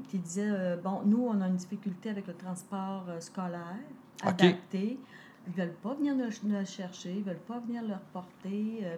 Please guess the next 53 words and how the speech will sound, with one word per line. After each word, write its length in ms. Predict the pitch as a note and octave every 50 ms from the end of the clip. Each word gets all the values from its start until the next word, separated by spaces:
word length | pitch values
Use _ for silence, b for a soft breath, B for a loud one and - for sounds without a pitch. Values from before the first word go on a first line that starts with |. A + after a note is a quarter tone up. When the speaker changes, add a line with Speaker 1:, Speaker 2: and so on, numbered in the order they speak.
| E3
Speaker 1:
puis, 200 | - E3+ E3+ E3+
euh, 60 | E3 E3 D#3
c'est, 260 | - - - - G#3
euh, 100 | F#3 F3 D#3+
c'est, 200 | - - - -
tu 120 | - A3 G#3+
sais, 80 | G#3 - - -
c'est 40 | F#3+
un, 20 | F3
euh, 120 | F3 F3+ F3 F3 E3 E3 D#3+ - - - - - - - -
c'est 180 | - - F#3+ E3
difficile 500 | - G#3 G#3+ C4 G#3+ - - - A#3+ B3
pour 200 | - - G#3+ F#3
eux 60 | F#3 F3+ F3+ F#3+
autres. 60 | G#3+ A3
Speaker 2:
Ben 140 | - -
Speaker 1:
Mais 80 | C#3 C#3+
Speaker 2:
ouais, 80 | C#3 C3
Speaker 1:
nous, 60 | A#2+
Speaker 2:
on, 260 | A#2 A2+ A2 G#2 G#2 G3+
Speaker 1:
on 20 |
va 140 | F#3+ F#3+ G3
Speaker 2:
c'est 100 | G3 G3
ça. 60 | - C#4+
Speaker 1:
accompagner 320 | C4 C4+ B3 A3 G#3 G#3
le 60 | G3+ F#3+
parent 400 | - A3 G#3 F#3+ F3+ F#3 F#3+ G#3+ b b b b b -
parce 180 | - F#3 F3+ F#3
que 120 | - - F#3 F3+ F3+ F3+ E3+ E3 E3 E3 E3+
la 80 | F3+
personne 340 | F3+ F3+ F#3 F3+ - F#3+ G3
handicapée 440 | F#3 F3 E3+ F#3 - - E3 - G3
a 20 |
le 140 | F#3 F3 E3+ E3
droit 260 | D3+ E3 E3 E3+ E3+ F3+ F3+ b b b - -
d'utiliser 400 | G#3+ G#3+ - A3+ F#3 F3 - F#3
les 100 | F3+ F3 - -
transports 400 | - D#3 D#3 - - - E3+ E3
scolaires 280 | - - E3 D#3+ E3 E3 D#3+ D#3 D3+
adaptés. 300 | D3+ D3+ - - - D3+ D3+ - - - - - -
Speaker 2:
Ok. 260 | C#3+ C#3 C#3 - -
Speaker 1:
Tu 80 | - -
sais, 200 | - F3 E3 D#3+ D#3
nous 80 | F#3+ A3
autres, 100 | A3+ G#3+
on 40 | F3 F3+
va 20 |
faire 120 | - G#3
des 80 | G3 F#3+
démarches 320 | F3 F3 F#3 G3 F#3+ - -
avec 360 | - B3+ A#3+ G#3+ A#3 A3+ A3+
le 80 | G3+ F3
parent. 180 | - - D#3